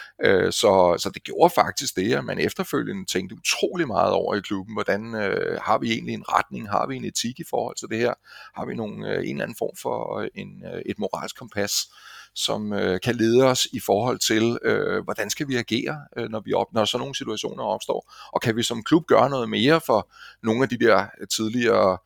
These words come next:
øh, helte der, øh, så, så vi måske får dem ind i organisationen, og de kan, øh, udføre nogle,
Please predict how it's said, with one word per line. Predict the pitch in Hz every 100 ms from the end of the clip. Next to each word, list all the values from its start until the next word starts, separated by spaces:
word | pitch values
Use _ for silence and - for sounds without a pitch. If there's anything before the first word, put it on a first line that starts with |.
| _ - _ 107
øh, | 101 95 92 92
helte | 92 101 95 98
der, | 107 - 110 -
øh, | 104 95
så, | - 110 92
så | 90 95 98
vi |
måske | 98 98 117 - -
får | 101
dem | 98 90 92 -
ind | 123 156
i | 147
organisationen, | 95 90 98 92 - - - - 110 101
og | 95
de | -
kan, | - 95 90 87 - - - - -
øh, | 92 92 85 85 -
udføre | 101 127 - 98
nogle, | 98